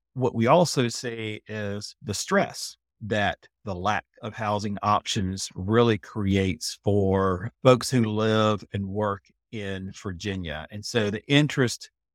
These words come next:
has been not just about affordable housing. We want to make sure that there are housing options for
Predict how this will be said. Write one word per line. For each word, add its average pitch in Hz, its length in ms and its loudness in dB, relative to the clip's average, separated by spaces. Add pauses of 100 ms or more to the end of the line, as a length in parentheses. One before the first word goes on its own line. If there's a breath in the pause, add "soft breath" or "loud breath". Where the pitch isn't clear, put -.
(340)
has 143 180 6
been 147 380 4
not 110 220 2
just 170 180 -4
about 131 460 4 (380)
affordable 131 600 4
housing. 92 580 -4
We 117 200 0
want 117 220 0
to 110 60 0
make 107 180 -2
sure 101 280 -6
that 92 160 -12
there 101 200 0
are 104 40 -2
housing 101 640 -4
options 92 600 -6
for 104 140 -10